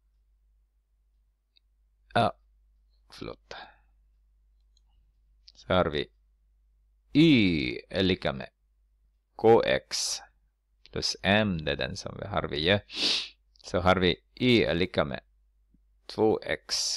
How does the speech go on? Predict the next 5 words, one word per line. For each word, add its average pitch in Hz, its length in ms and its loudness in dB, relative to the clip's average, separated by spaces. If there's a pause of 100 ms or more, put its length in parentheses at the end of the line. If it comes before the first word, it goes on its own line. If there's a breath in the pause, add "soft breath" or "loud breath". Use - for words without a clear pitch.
(460)
plus - 360 -8 (840)
fem. 78 380 -2 (760)
Vad 90 160 -4
den 90 180 0
betyder. 95 600 2